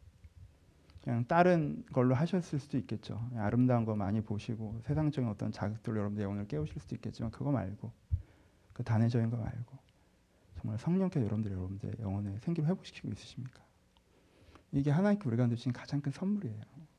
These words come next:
가장 첫 번째 선물이고요. 이걸 먼저 받아 누리셨으면 좋겠어요.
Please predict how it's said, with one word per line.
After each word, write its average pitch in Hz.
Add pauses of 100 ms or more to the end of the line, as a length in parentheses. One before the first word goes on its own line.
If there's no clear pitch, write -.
(640)
가장 143
첫 -
번째 262
선물이고요. 135 (540)
이걸 190
먼저 147
받아 123
누리셨으면 117
좋겠어요. -